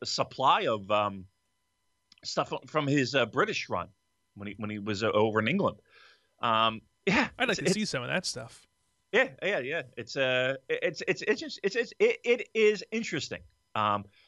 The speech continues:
Speaker 1: I'll be truth, truth be told, I'm probably one of the, one of the only people. I got a framed picture,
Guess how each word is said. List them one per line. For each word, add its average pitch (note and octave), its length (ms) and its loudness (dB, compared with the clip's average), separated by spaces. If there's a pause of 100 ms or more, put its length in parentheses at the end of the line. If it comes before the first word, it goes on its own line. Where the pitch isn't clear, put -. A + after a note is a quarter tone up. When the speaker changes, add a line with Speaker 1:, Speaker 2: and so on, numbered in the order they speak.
(160)
Speaker 1:
I'll D#4 220 6
be D#4 120 0
truth, D4 280 -2 (180)
truth A3 160 -6
be G3 100 -2
told, A3 300 4 (960)
I'm F3+ 160 -2
probably G#3 400 0
one G3 160 -4
of F#3+ 80 -4
the, D#3+ 180 -6 (160)
one D#3 320 -10
of D3 60 -2
the D3+ 60 2
only G#3+ 220 4
people. A#3+ 480 0 (640)
I D#3+ 120 2
got F#3+ 120 4
a F3+ 60 2
framed G#3 600 -2
picture, D#3+ 400 -2